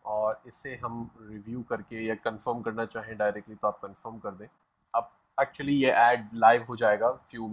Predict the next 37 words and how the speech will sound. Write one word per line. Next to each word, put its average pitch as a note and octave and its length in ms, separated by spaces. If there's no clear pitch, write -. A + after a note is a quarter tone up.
minutes A2 340
में A2 80
मेरे G#2+ 160
ख्याल G2+ 180
से, G#2 260
uh, F2+ 420
इसे - 180
ये F#2+ 140
live G2 240
कर G#2+ 100
देगा। G2 200
तो A#2 60
हमने B2 300
करना, B2 320
हमने A#2+ 240
बस B2+ 220
ये C3+ 60
make B2 200
sure B2 180
करना A2+ 220
है A2+ 60
कि A2+ 60
हमारा G#2+ 360
bot G#2 260
वगैरह G#2+ 200
proper G2+ 320
चल G2+ 180
रहा G2+ 140
है। - 80
पहले A2+ 200
preview B2 300
ज़रूर A#2 300
करें, A#2+ 260
testing B2+ 420
ज़रूर A2+ 320
करें A2+ 180
इसकी, A#2+ 240